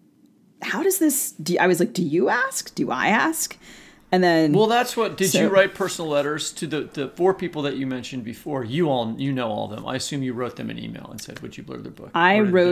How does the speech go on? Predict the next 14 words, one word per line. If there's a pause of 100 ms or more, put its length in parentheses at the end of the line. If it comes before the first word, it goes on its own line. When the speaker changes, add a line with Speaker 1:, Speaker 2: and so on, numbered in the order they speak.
Speaker 2:
Roundhouse
Speaker 1:
to
Speaker 2:
send
Speaker 1:
the
Speaker 2:
them
Speaker 1:
three
Speaker 2:
book?
Speaker 1:
I
knew. (240)
Um,
and
Speaker 2:
Okay.
Speaker 1:
my
ed-,